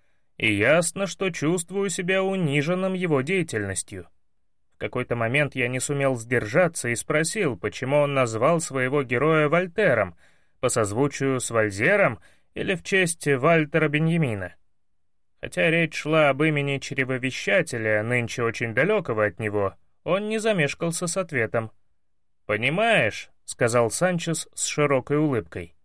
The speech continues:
«я дал ему имя чернокожего бразильца Вальтера Маседа,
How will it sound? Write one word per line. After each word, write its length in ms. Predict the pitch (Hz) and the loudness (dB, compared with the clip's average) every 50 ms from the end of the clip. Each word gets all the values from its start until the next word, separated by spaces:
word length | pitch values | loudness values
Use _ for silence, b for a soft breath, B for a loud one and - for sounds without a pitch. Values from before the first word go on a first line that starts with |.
| _ _ _ _ _ _ _ _ _ _ _ _ - | _ _ _ _ _ _ _ _ _ _ _ _ -14
«я 260 | - 110 113 143 175 | -2 2 2 2 2
дал 280 | 175 208 214 214 208 | 2 2 4 4 2
ему 320 | 196 196 196 196 196 196 196 | 2 -2 -4 -2 -2 -2 0
имя 320 | 196 208 202 196 190 185 | 0 0 0 0 -2 -4
чернокожего 800 | 170 - 190 165 180 175 175 170 - 196 196 170 175 180 170 175 | -2 -4 -4 -2 -2 -2 -2 -2 0 0 0 2 0 0 0 0
бразильца 920 | 160 156 160 156 143 151 190 202 185 180 170 - - 175 170 165 165 156 143 | 2 2 2 2 2 2 0 0 0 -2 -4 -4 -2 2 2 4 4 4 4
Вальтера 520 | 147 165 170 170 160 156 - 160 151 156 | 4 4 4 4 2 0 0 0 0 2
Маседа, 640 | 156 156 151 - - 185 185 180 156 120 104 95 | 2 2 0 0 2 2 4 4 4 2 0 0